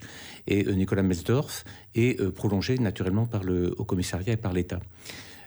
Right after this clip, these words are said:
Euh, le S N U, c'est un dispositif en trois étapes. La phase un consiste en un séjour de cohésion d'une durée de douze jours. Euh, ce n'est pas obligatoire dans le sens où les jeunes qui s'y présentent sont volontaires,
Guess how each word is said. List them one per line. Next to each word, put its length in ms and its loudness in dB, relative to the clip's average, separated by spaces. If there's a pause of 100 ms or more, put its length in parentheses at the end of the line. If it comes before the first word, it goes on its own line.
(180)
Euh, 540 2 (260)
le 160 2
S 180 4
N 120 4
U, 100 4
c'est 240 0
un 60 2
dispositif 580 0
en 60 2
trois 220 0
étapes. 360 -4 (920)
La 120 0
phase 340 0
un 200 4
consiste 500 -2
en 60 4
un 80 2
séjour 280 0
de 80 0
cohésion 480 2
d'une 320 2
durée 260 2
de 120 2
douze 240 -2
jours. 440 2 (800)
Euh, 460 2 (1200)
ce 220 0
n'est 60 4
pas 180 2
obligatoire 600 0
dans 80 0
le 80 2
sens 360 -2
où 40 -6
les 340 0
jeunes 320 0
qui 140 -12
s'y 160 -6
présentent 440 0
sont 360 -2
volontaires, 760 0